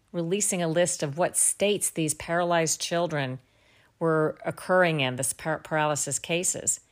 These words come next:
And they gave a totally bogus argument for a while that said it was for patient confidentiality. Well, we all know that there's nothing that reveals confidential information by saying you have seven cases in Florida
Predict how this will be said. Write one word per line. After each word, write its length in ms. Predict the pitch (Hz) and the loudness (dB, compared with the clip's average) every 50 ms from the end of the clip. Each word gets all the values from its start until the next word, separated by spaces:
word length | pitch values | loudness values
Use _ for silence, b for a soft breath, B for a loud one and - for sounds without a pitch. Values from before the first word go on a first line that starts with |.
| b b b b b b - | b b b b b b -8
And 220 | - 151 151 147 | -6 -4 -2 0
they 300 | 156 156 160 160 156 151 | 0 2 2 2 2 0
gave 480 | 147 - 165 165 165 165 165 156 156 - | 0 0 2 2 4 4 2 0 -2 -4
a 380 | - 151 143 143 143 143 - - _ _ _ | -4 -2 -2 -2 -2 -4 -6 -10 _ _ _
totally 460 | - - - - 202 208 196 190 175 | -20 -10 -6 -4 -2 0 0 0 0
bogus 420 | 160 151 165 175 180 165 160 - - | 2 4 4 4 4 2 0 0 0
argument 380 | 151 151 143 - 147 135 - | 0 0 -2 -2 -6 -6 -6
for 140 | - - 156 | -6 -4 -2
a 40 | 147 | 0
while 300 | 147 151 156 156 151 147 | 2 2 4 4 2 2
that 140 | 135 131 - | 0 -2 -2
said 260 | - - 156 147 143 | -2 0 0 0 -2
it 60 | 131 | -2
was 120 | 147 - - | -2 -4 -6
for 140 | - 139 | -6 -8
patient 420 | 123 - - 147 156 - 165 120 113 | -8 -6 -6 -4 -4 -4 -6 -8 -6
confidentiality. 920 | - 147 147 - - - 139 131 123 - 160 160 165 165 147 135 127 127 135 | -4 -4 -4 -4 -6 -6 -6 -6 -6 -4 0 2 2 2 2 2 0 -2 0
Well, 160 | 170 180 170 | -2 0 2
we 140 | 214 214 202 | 4 4 4
all 160 | 175 160 156 | 4 4 2
know 480 | 151 160 175 170 147 131 135 156 165 b b b b b b b b b b _ | 2 2 4 4 4 4 2 0 -4 b b b b b b b b b b _
that 220 | 165 160 151 156 | -2 -2 0 0
there's 180 | 165 160 147 160 | 0 -2 0 0
nothing 460 | 165 170 170 165 170 175 165 156 143 | 0 2 2 2 0 0 -2 -2 0
that 280 | 151 151 147 147 - - | 2 2 2 2 0 -2
reveals 600 | 147 131 135 156 156 151 151 147 143 143 - b b b b b b b b b b - | -6 -4 -2 -2 0 0 0 0 0 -2 -4 b b b b b b b b b b -14
confidential 680 | - - 160 160 156 175 160 160 156 147 - - 151 151 | -4 -2 -2 0 0 0 0 0 -2 -2 -2 -2 -2 -2
information 540 | 143 143 - 147 147 160 175 - - 156 | -4 -4 -4 -2 0 0 0 0 -2 -2
by 120 | 143 143 143 | -2 0 0
saying 380 | 139 - - 156 147 151 151 | 0 0 -2 -2 -2 -2 -2
you 80 | 151 151 | -2 -2
have 180 | 147 143 135 - | -2 -2 0 0
seven 380 | - - 151 143 147 143 139 | 0 0 0 -2 -2 -4 -4
cases 420 | - - 160 156 147 - - 139 139 | -4 -4 -2 0 2 2 0 0 -2
in 80 | 135 123 | -6 -6
Florida 560 | - - 160 160 175 165 143 135 131 143 | -6 -4 -2 0 0 0 0 -2 -4 -6